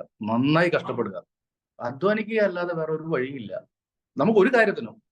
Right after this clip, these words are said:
ഇത് ശരിക്കും നന്നായിട്ട് നമ്മൾ ജോലി ചെയ്യണം, അതിനകത്ത് നന്നായിട്ട് പണിയെടുക്കണം. നമ്മുടെ ആഗ്രഹം മാത്രം പോരാ. ആഗ്രഹം എന്ന് പറയുന്നത് ഒരു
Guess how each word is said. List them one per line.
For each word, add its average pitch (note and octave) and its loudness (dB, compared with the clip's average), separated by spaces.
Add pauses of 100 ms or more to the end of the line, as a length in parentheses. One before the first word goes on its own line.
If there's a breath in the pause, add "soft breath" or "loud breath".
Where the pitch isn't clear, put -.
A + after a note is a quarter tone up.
(260)
ഇത് G#3 -12
ശരിക്കും A#3 -4
നന്നായിട്ട് G3+ 0
നമ്മൾ F#3+ -4
ജോലി E3+ -2
ചെയ്യണം, A#2+ -6
അതിനകത്ത് F#2 -14 (760)
നന്നായിട്ട് C#3 0
പണിയെടുക്കണം. C3+ -2 (140)
നമ്മുടെ C#3+ 0
ആഗ്രഹം F#3 2
മാത്രം D#3 -2
പോരാ. G#2+ -10
ആഗ്രഹം G#3 0
എന്ന് A#3 2
പറയുന്നത് G#3 2
ഒരു G3 -2